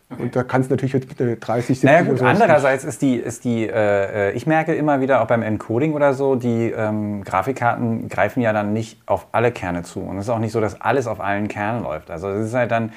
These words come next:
Speaker 1: klar, der, der Speicher, die Speicherauslastung
Speaker 2: Mhm.
Speaker 1: ist sehr hoch, aber die Rechenleistung auf bestimmten, ähm, in bestimmten Bereichen ist gar nicht so hoch. Das heißt, die ganzen drei D Kerne kannst du alles vergessen, die brauchst du gar nicht.
Speaker 2: Mhm.
Speaker 1: Also die sind, die, die langweilen sich die ganze Zeit über, während halt irgendwas anderes halt ziemlich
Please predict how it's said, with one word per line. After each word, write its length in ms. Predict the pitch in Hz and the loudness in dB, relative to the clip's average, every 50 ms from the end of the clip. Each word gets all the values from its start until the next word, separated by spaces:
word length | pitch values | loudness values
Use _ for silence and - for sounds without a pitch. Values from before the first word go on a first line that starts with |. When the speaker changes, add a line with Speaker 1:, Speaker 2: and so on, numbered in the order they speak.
| - - - - _ | -18 -20 -20 -20 _
Speaker 1:
klar, 220 | - 135 117 104 92 | 0 2 2 2 2
der, 240 | 87 87 85 - | 0 -4 -4 -6
der 160 | - - 90 85 | -6 -8 -10 -10
Speicher, 460 | - - 87 107 127 165 165 123 123 | -4 -2 -2 0 2 2 0 0 0
die 100 | 127 98 | -2 -6
Speicherauslastung 680 | - - 110 135 151 185 147 123 139 135 135 139 107 101 | -6 -4 -2 -2 -2 -2 0 2 4 2 2 2 0 -6
Speaker 2:
Mhm. 40 | 101 | -8
Speaker 1:
ist 80 | - | -4
sehr 240 | - 104 98 92 - | 0 0 0 0 2
hoch, 240 | 139 156 196 - - - - - - - | 0 0 0 0 -4 -14 -20 -20 -18 -12
aber 160 | - 104 107 98 | -2 -2 0 0
die 100 | 98 196 | 0 -2
Rechenleistung 680 | - - - - - 139 120 113 113 113 - 131 120 | -2 -2 -2 -2 -2 0 0 0 0 -2 -4 -6 -6
auf 140 | 110 - - | -6 -8 -10
bestimmten, 760 | - - - 135 135 131 - 127 120 120 113 113 110 110 - - | -16 -6 -4 -4 -4 -4 -4 -2 -2 -2 0 -2 -4 -4 -6 -6
ähm, 300 | 120 107 107 107 104 - | -6 -4 -4 -4 -4 -4
in 160 | 110 107 107 | -4 -4 -4
bestimmten 360 | 104 - - 143 135 131 131 | -4 -4 -4 -4 -4 -4 -4
Bereichen 360 | 107 95 98 98 110 - - - | -2 0 2 2 0 0 -4 -10
ist 140 | - - | -8 -4
gar 160 | - 104 87 90 | -4 -2 -2 -2
nicht 140 | 87 85 | -6 -8
so 140 | - 90 87 | -10 -10 -8
hoch. 180 | 92 - - - | -8 -10 -8 -8
Das 160 | - 101 - | -8 -6 -4
heißt, 140 | 98 92 - | -4 -6 -4
die 60 | 101 | -4
ganzen 260 | 104 101 95 - 107 | -4 -4 -4 -4 -6
drei 180 | - - - - | -4 -2 -2 -2
D 260 | 82 104 113 120 113 | -2 -2 -2 -2 -2
Kerne 240 | 117 - 82 82 90 | -4 -6 -6 -6 -6
kannst 140 | 95 101 117 | -6 -4 -2
du 60 | 101 | -2
alles 140 | 90 98 87 | -2 -2 -4
vergessen, 340 | - 90 85 110 120 - 92 | -6 -6 -6 -6 -6 -6 -6
die 80 | 82 | -6
brauchst 240 | 87 87 98 107 - | -4 -4 -6 -6 -6
du 20 | - | 0
gar 100 | 135 127 | 2 2
nicht. 120 | 117 113 | 2 2
Speaker 2:
Mhm. 40 | 110 | 0
Speaker 1:
Also 120 | 95 90 | -2 -2
die 80 | 98 95 | -2 2
sind, 260 | 101 113 107 - - | 2 2 2 2 0
die, 80 | 104 95 | -2 -2
die 160 | 92 98 101 | 0 0 0
langweilen 360 | 92 98 127 117 98 92 90 | 2 2 4 4 4 2 2
sich 120 | 87 87 | -2 -6
die 100 | 85 - | -8 -8
ganze 240 | - 92 85 82 90 | -8 -8 -8 -8 -10
Zeit 260 | 82 - 90 87 87 | -6 -4 -4 -4 -4
über, 260 | 87 104 101 110 104 92 | -4 0 2 2 4 4
während 260 | 98 98 95 95 95 | 2 0 0 -2 -4
halt 140 | 95 92 90 | -6 -4 -4
irgendwas 280 | 95 95 92 90 90 | -4 -4 -4 -6 -6
anderes 460 | - 95 95 101 107 92 95 90 - | -6 -4 -2 -2 0 -2 -2 -2 -2
halt 160 | 92 90 85 - | -4 -4 -4 -6
ziemlich 300 | - - 95 87 85 | -8 -8 -8 -8 -10